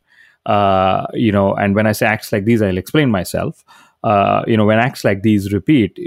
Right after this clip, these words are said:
one is compelled to probably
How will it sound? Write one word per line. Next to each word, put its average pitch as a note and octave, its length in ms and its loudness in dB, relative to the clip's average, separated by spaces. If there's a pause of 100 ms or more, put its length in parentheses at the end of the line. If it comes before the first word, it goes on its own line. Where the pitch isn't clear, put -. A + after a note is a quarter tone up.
(140)
one A2 400 0
is A2 600 0 (500)
compelled B2 600 0
to A#2+ 120 0
probably G#2+ 640 0